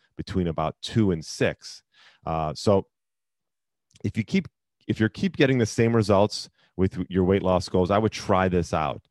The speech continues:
Uh, this is obviously what, m-, m-, one of the reasons why fasting is so effective.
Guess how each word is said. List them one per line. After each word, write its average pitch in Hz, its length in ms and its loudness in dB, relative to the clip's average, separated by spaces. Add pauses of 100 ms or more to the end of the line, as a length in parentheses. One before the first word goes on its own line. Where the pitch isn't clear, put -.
(280)
Uh, 80 160 -4
this 85 200 -8
is 80 180 -8
obviously 90 540 -4 (120)
what, 82 300 -4
m-, 87 80 -6 (140)
m-, 92 400 -8
one 107 120 2
of 123 60 4
the 110 80 2
reasons 90 300 0
why 80 320 -2
fasting 87 460 -2
is 78 100 -8
so 76 140 -2
effective. 73 520 -6